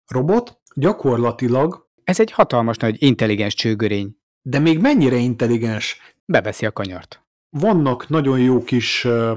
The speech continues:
Speaker 1: úgymond izmai, ami hidraulikával mozgatott, és, ö,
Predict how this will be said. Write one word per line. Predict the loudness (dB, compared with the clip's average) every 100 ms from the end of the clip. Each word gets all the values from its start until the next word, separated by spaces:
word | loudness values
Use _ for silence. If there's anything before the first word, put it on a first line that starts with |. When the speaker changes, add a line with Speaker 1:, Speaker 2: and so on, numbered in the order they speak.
| -8 _ _
Speaker 1:
úgymond | -2 0 0 0
izmai, | 0 2 0 0 0 0 -4 _ _ -8
ami | -4 0 0 -2
hidraulikával | -2 -2 0 -2 -4 -4 -4 -2 -2 -4 -8 _ -8
mozgatott, | -4 -4 -4 -2 -2 -2 -8 -20 _ -6
és, | -2 0 2 0 0 -2 0
ö, | 2 2